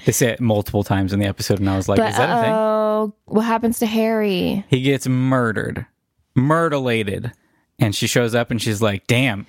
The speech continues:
Speaker 1: She does not really give that much of a shit. She's just kind of like, "Dang, Harry."
Speaker 2: Can we back up for just a second?
Speaker 1: I guess. We really should probably get through it, though.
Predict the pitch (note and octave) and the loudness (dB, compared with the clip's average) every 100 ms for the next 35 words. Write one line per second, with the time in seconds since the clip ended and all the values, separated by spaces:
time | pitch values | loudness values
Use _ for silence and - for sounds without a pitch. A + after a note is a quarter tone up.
0 | - - G3 A#3 E3+ C#3+ D#3 D3 C#3 C3 | -12 -2 2 2 2 2 2 2 0 0
1 | A#2+ A#2+ A#2+ B2 B2 - C3 - C#3 - | 0 2 0 0 -2 0 0 2 0 -2
2 | - - - - C3+ B2 A#2 - B2 A2 | -14 -14 -12 -2 0 0 0 0 0 2
3 | A2+ G2+ D3+ D3 A#2 G#2+ A2 A#2 A#2+ B2 | 0 0 0 0 0 0 0 0 0 -2
4 | - - D#4+ F#4+ G#4+ F4+ - A#3+ - G#3 | -4 -2 2 2 0 -2 0 -2 0 -2
5 | E3+ - F3 D#3+ - F3 - E3 D3 E3 | 0 0 0 0 -2 -2 0 -2 0 0
6 | E3+ E3+ A2+ G2+ G2+ G#2 - B2 A#2+ A#2 | 0 0 -2 0 0 0 0 0 2 0
7 | - A2 A2 G#2 G2+ - A2+ A2 G2 G2+ | 0 0 2 2 0 0 2 2 0 -2